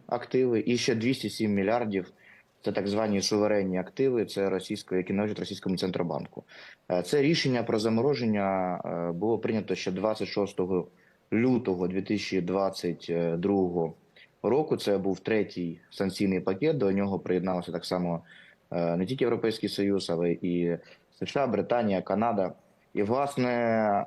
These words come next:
абсолютно, е, ми сьогодні сподіваємося, що дійсно буде затверджений механізм, коли, е, хоча б відсотки, е, які сьогодні, да, на депозитаріях знаходяться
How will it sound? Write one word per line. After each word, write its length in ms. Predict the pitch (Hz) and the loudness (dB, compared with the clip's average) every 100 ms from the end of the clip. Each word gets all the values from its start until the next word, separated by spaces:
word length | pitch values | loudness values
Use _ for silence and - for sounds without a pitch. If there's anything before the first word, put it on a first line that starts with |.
| - | -2
абсолютно, 960 | 101 - 123 143 139 117 110 101 95 - | -4 0 2 2 0 0 0 0 -2 -2
е, 380 | 92 90 90 76 _ _ _ _ _ _ _ _ | -2 0 -2 -4 _ _ _ _ _ _ _ _
ми 500 | - 110 110 107 98 - _ - | -2 2 2 2 0 -4 _ -16
сьогодні 400 | - 101 107 104 | -2 2 2 0
сподіваємося, 720 | - 104 104 123 131 113 95 | 0 0 2 2 2 -2 -6
що 200 | - 95 | -4 -4
дійсно 560 | 95 110 107 98 92 - - - _ | 0 0 0 0 -2 -4 -12 -20 _
буде 340 | 101 117 143 110 | -2 0 2 2
затверджений 720 | 101 104 107 101 98 90 87 - - - - _ _ _ _ - | 2 2 0 0 0 0 -2 -6 -20 -20 -20 _ _ _ _ 0
механізм, 800 | 117 127 131 131 170 139 110 98 - - _ - | 2 2 4 4 4 2 2 0 -6 -20 _ -2
коли, 320 | 107 113 113 | 2 4 4
е, 240 | 104 90 90 87 | 4 0 -2 -2
хоча 320 | - 104 120 | -2 -2 0
б 80 | 113 | 0
відсотки, 800 | 107 120 123 123 98 - - 80 - - | 2 0 0 0 0 -4 -12 -12 -14 -14
е, 360 | 78 85 85 85 | -8 -6 -4 -2
які 220 | 92 - | -2 -2
сьогодні, 540 | 101 104 98 101 90 85 | 0 0 2 0 2 0
да, 160 | 101 | 0
на 120 | 107 90 | 0 -2
депозитаріях 760 | 87 92 90 90 107 92 85 | -2 -2 -2 -2 0 0 -2
знаходяться 720 | 92 95 139 139 107 - 85 | -4 -4 -2 -2 -2 -2 -4